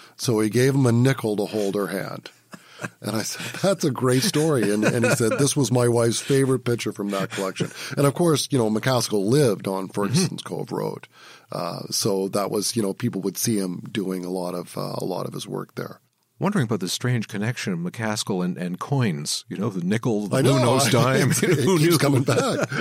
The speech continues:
Speaker 1: <laughs>
Speaker 2: Let's move along to another one of your books. Uh, you set yourself a real challenge with Nova Scotia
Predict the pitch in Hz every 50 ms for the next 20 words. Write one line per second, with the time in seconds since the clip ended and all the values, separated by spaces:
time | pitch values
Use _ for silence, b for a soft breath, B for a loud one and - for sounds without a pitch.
0 | - 135 120 - 165 135 117 - 147 120 - - 156 117 - - - B B B
1 | B B B B B B B B B B B B - 220 - - 302 262 - 262
2 | 226 208 190 180 185 160 151 143 175 175 151 127 104 82 95 90 78 82 71 -
3 | - - - - - 139 135 120 151 196 214 - - 285 254 202 127 - 127 101
4 | 87 104 98 104 104 92 90 - - 147 139 143 151 123 90 73 85 98 - -
5 | 107 - - - 113 113 113 110 92 - - 110 95 90 - - 90